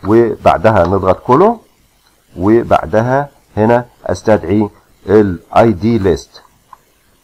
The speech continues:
اللي أنا كونتها في الخطوة السابقة. في الخطوة تسعتاشر وعشرين كونت ال آي دي list. ده كان يمثل الثنائي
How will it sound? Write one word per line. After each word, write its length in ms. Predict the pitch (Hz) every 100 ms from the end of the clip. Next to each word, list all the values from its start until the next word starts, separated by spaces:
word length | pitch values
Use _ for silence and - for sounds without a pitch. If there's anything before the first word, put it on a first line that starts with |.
| _ _ _ - - _ _ _ _ -
اللي 320 | 82 92 -
أنا 260 | 120 135 135
كونتها 640 | - 87 82 76 107 117 113
في 340 | - 95 -
الخطوة 640 | 78 - 95 - 95 95 - _ -
السابقة. 600 | 113 - 80 71 67 69
في 280 | - 98 -
الخطوة 280 | - 110 -
تسعتاشر 600 | - - - 117 - 87
وعشرين 360 | - - 131
كونت 420 | 190 92 85 98 98
ال 140 | -
آي 80 | 80
دي 380 | 71 87 62 60
list. 100 | _ _ _ _ _ _ _ _ _ _ _ _
ده 240 | 107 196 214
كان 220 | 202 202
يمثل 560 | 160 156 180 - 185 -
الثنائي 760 | 113 - 107 131 170 165 165